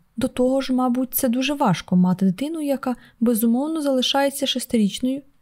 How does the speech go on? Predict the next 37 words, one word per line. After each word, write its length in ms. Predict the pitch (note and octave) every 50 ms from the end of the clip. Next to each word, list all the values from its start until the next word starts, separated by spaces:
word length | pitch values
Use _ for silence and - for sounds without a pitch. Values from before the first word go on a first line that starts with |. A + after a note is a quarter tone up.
| _ _ _ _ -
коли 200 | - C#4 C#4 C#4+
її 120 | C#4 C4
тіло 340 | C4 - - D#4 E4+ F#4 F#4
стає 300 | - - - C#4+ C4+ C4
дорослим». 480 | A#3+ A#3+ G3+ E3 D#3+ - - - G3 G3 _ _ _ _ _ _ _ _ _ _ _ _
Місіс 320 | - A#3+ D4+ F4 - F#4 E4+
Сімінтон 580 | - - D4 C#4 C#4+ D4 C#4+ C#4+ - D4 D4
глянула 560 | C#4+ B3 B3 A#3+ A#3+ A#3 A#3 A3+ A3+ A3 G#3+ G#3
з 40 |
досадою 500 | F#3 F#3+ G#3 - - - A#3 B3 A#3+ A#3
і 40 | A3+
сказала, 440 | A3+ - - A3 G#3+ B3 B3+ B3+ A#3+
що 200 | A#3+ - - A#3+
міс 300 | A3+ A3+ A3+ G#3+ A3 -
Бартон 480 | F#3 F3+ G#3+ G#3+ A3+ - - C#4+ C#4+ C#4+ - _ _ _ -
не 120 | C#4 D4
повинна 500 | D4 - E4 C#4 A3+ A#3+ A#3+ A#3 A#3+ A#3+
сприймати 640 | A#3+ - - A#3 A#3 A#3 G#3+ G#3 G#3 G#3+ A#3 A3+ -
все 220 | C4 - - - A#3
занадто 400 | G3+ G#3+ G3+ G3+ G3+ G3+ - G#3
буквально. 540 | G3 F#3+ F#3+ - F3+ E3 D#3+ E3+ E3+ F3+ F3 - _ _ _ _ _ -
Я 140 | C#4+ F4+ G#4
був 200 | G#4+ G4 F#4 E4+
задоволений 600 | E4+ E4+ C#4 D4 B3+ B3+ C4+ C#4 C#4 C4+ C4+ B3+
Джоанною, 540 | G#3+ G#3 G#3+ A3+ A#3 B3+ C4+ C4+ C#4 C4+ -
і 100 | - B3+
мені 240 | B3+ B3+ C4+ C#4 D4
спало 300 | - - - D4+ C#4+ D4
на 100 | C#4+ C#4
думку, 380 | C4+ C4 D4 D4 C#4+ - C#4 B3+
що 200 | - - - C4
я 100 | C4+ C4+
був 220 | B3 B3 C4+ C4
неуважний 580 | B3 A#3+ A#3+ A#3 G#3+ G#3+ A3 A3+ A#3+ - C#4+ C#4
до 120 | B3 A3+
місіс 280 | A3 G#3 G#3 G3 G3 F3
Сімінтон. 540 | - - - F3+ E3+ D#3+ D3+ - - F3+